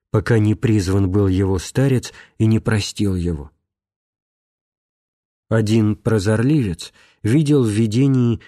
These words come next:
пустынника-странноприимца, больного и послушника. У послушника на шее была золотая гривна или цепь. Прозорливец спросил,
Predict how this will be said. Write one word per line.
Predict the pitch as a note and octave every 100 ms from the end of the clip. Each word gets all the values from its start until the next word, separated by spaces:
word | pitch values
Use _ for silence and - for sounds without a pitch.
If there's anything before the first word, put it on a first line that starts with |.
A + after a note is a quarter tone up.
| _ -
пустынника-странноприимца, | A#2 - - C#3+ C#3 B2+ A2+ A2+ G2+ - - A2 G#2 G2 F2 G2 G#2 B2+ D3+ - B2+ G#2+ _ _ -
больного | G2+ G#2 G#2 C3 C#3+ B2 A2 -
и | B2
послушника. | A#2 B2+ - A#2 G2 - E2+ - - _ _ _ _ _ _ _ _ _ _ _ -
У | A#2
послушника | G#2 A#2 - C#3 E3 - A#2 G#2 G#2+
на | G#2+
шее | G2+ - B2+ A2+
была | G2 G#2+ A2 G#2+ G2+
золотая | A2 G2+ A2 A2 - A2+ A2
гривна | G2 A#2 A2 F2+ E2 D2+ -
или | G#2+ G2+
цепь. | F2+ - F2 - _ _ _ _ _ _ _ _ _ _ _ -
Прозорливец | A#2+ A2+ A2+ A#2 C#3+ C3+ B2+ -
спросил, | - C3 B2 - G2+